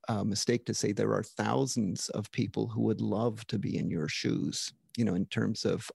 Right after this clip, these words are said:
uh, being a successful comedian. And, uh, and then for them to look and, and see you saying, "Yeah, yeah, you know, but still, uh, well, you, you've kind of made it. You've kind of made it." Uh,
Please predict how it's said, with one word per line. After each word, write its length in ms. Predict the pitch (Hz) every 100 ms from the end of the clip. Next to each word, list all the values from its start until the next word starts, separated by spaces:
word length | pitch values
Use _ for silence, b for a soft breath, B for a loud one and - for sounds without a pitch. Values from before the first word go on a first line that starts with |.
| -
uh, 220 | 104 - - _ _ _ _ _ - - -
being 280 | 120 110 98
a 80 |
successful 760 | - 107 - 104 - - - - B B B B B
comedian. 540 | - 110 147 180 - - _ b b b b -
And, 440 | 143 131 131 127 -
uh, 200 | 135 123 -
and 120 | 139
then 120 | 131
for 140 | - 131
them 200 | 143 147
to 140 | 139
look 340 | 117 113 139 -
and, 280 | 131 117
and 220 | - 127 120
see 140 | 139
you 200 | 123 131
saying, 460 | - 123 123 123 120
"Yeah, 300 | 139 196 156
yeah, 260 | 131 139 123
you 120 | 143
know, 220 | 139 139
but 240 | 131 139 135
still, 480 | - - 190 139 151 - -
uh, 260 | 131 127 131 B B B B _ -
well, 220 | 131 175
you, 180 | 160 156
you've 280 | 101 127 -
kind 280 | 190 208
of 100 | 185
made 280 | 123 113 -
it. 180 | - - 117 _
You've 180 | 127 120
kind 260 | - 151 135
of 60 |
made 240 | 113 101 -
it." 260 | - 117 - -
Uh, 220 | 113